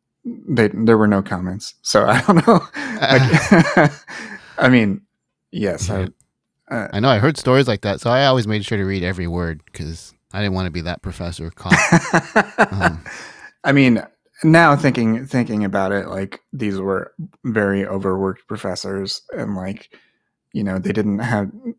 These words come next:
Speaker 1: uh, it was, it's, at the time, I don't even know if they have it now, there was no tenure.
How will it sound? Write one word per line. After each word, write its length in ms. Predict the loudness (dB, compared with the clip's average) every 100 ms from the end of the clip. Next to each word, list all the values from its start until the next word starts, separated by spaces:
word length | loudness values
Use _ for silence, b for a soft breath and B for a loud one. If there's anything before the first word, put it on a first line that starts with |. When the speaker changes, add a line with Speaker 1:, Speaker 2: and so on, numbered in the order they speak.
| _ _
Speaker 1:
uh, 300 | -6 -4 -6 -8
it 80 | -4
was, 220 | -4 -4 -8
it's, 340 | -10 -6 -8 _ _ -6
at 120 | -6
the 80 | -4
time, 400 | -4 -2 0 -2 -2
I 80 |
don't 160 | 0 2
even 120 | 2
know 120 | 0
if 80 | -2
they 120 | -4 -4
have 180 | -4
it 80 | -2
now, 180 | 0 0
there 160 | 0 0
was 160 | 0
no 160 | 0 -2
tenure. 560 | -2 -2 -2 -4 -8